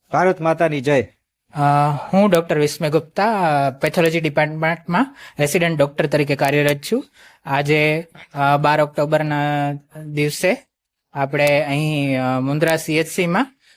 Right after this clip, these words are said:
Speaker 2: અ, ડોક્ટર જિજ્ઞા ઉપાધ્યાય મેડમના માર્ગદર્શન હેઠળ અને ફ્લાઇવિંગ ફાઉન્ડેશનના સહયોગથી આજે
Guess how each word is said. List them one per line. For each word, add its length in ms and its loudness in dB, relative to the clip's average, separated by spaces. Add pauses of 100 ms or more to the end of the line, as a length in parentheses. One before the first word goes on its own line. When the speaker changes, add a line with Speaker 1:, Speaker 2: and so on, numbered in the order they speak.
(120)
Speaker 2:
અ, 80 -6
ડોક્ટર 280 0
જિજ્ઞા 280 0
ઉપાધ્યાય 400 2
મેડમના 600 0
માર્ગદર્શન 580 -2
હેઠળ 380 0 (340)
અને 560 0 (680)
ફ્લાઇવિંગ 580 2
ફાઉન્ડેશનના 1200 0
સહયોગથી 640 2
આજે 440 0